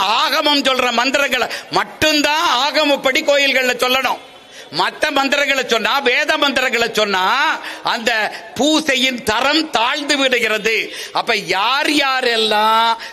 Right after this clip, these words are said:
வேத மந்த-, வேத பாடசாலையில நான் படிச்சுட்டு அந்த கருவறையில பூசை பண்றேன்னு சொல்லிட்டு இருக்கிறாங்களோ அவர்கள் எல்லோருமே என்ன செய்து கொண்டிருக்கிறார்கள்? அந்த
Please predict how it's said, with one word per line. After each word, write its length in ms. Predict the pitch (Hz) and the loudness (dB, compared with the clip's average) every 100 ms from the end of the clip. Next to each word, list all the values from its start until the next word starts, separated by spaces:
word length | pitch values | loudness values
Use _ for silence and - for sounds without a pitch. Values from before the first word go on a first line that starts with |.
| - | -2
வேத 360 | 190 262 277 | 0 0 0
மந்த-, 240 | 277 269 233 | 0 0 0
வேத 300 | 226 277 302 | 0 0 0
பாடசாலையில 760 | 294 269 262 247 247 233 220 | 0 0 0 0 0 0 0
நான் 200 | 220 214 | 0 0
படிச்சுட்டு 500 | 233 247 247 277 311 262 - - | 0 0 -2 0 0 0 -4 -6
அந்த 220 | - 220 226 | -4 -2 0
கருவறையில 500 | 220 285 302 277 254 202 | -2 0 2 2 2 0
பூசை 260 | 294 311 | 0 2
பண்றேன்னு 380 | 277 240 247 233 | 0 0 0 0
சொல்லிட்டு 340 | 226 233 233 | 0 2 0
இருக்கிறாங்களோ 520 | 214 214 202 196 196 175 - - | 0 -2 0 2 2 0 -6 -4
அவர்கள் 480 | 160 233 208 214 185 | -2 0 0 0 0
எல்லோருமே 880 | 190 226 247 277 269 262 269 285 | 0 2 4 4 2 2 2 2
என்ன 260 | 247 240 277 | 0 0 0
செய்து 240 | 254 254 | 0 2
கொண்டிருக்கிறார்கள்? 800 | 240 240 240 208 240 233 233 302 302 - - | 0 2 0 0 0 0 0 -2 -4 -10 -4
அந்த 500 | 190 220 220 202 | -4 -2 -2 -2